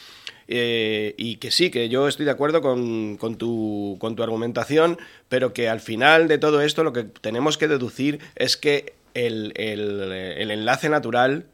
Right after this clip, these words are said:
el socio natural de, del P P en este caso, es Vox. O sea, aquí no hay otra. El, el único socio natural que tiene es Vox. Y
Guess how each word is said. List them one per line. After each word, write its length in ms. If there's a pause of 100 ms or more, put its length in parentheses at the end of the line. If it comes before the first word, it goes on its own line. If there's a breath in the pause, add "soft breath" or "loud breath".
(140)
el 300
socio 500
natural 640 (140)
de, 880 (240)
del 400
P 100
P 180
en 100
este 220
caso, 380 (540 loud breath)
es 160
Vox. 400 (220)
O 40
sea, 260
aquí 240
no 140
hay 140
otra. 320 (160)
El, 260
el 140
único 260
socio 380
natural 600
que 100
tiene 280
es 80
Vox. 300 (360 loud breath)
Y 340